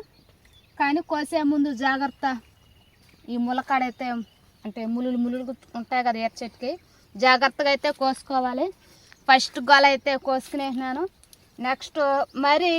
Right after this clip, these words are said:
పిందులు ఉంటాయి అవి అయితే కోసుకోబాకండి, ఎందుకంటే వాటిలో పప్పు ఉండదు, మిత్తంగా ఉంటాయి. అంటే మనం ఉడకేసుకున్న కాడ సరే మనం తినలేమన్నమాట.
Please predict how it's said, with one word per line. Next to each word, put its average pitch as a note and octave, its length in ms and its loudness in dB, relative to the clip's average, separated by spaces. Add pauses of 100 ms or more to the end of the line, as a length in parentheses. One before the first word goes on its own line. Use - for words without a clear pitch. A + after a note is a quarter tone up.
(140)
పిందులు D4 320 -2 (100)
ఉంటాయి C#4 340 0
అవి B3 120 0
అయితే D#4 140 -4 (120)
కోసుకోబాకండి, C#4 760 0
ఎందుకంటే D#4+ 380 0
వాటిలో C#4+ 280 0 (560)
పప్పు G4 300 2 (180)
ఉండదు, D#4 300 4 (180)
మిత్తంగా D4 440 -2
ఉంటాయి. B3+ 280 -4
అంటే B3 180 -4 (100)
మనం B3+ 240 -4
ఉడకేసుకున్న D4 720 -2
కాడ C4+ 100 0 (140)
సరే C4 260 -6
మనం A#3+ 140 -8 (600)
తినలేమన్నమాట. D4+ 720 4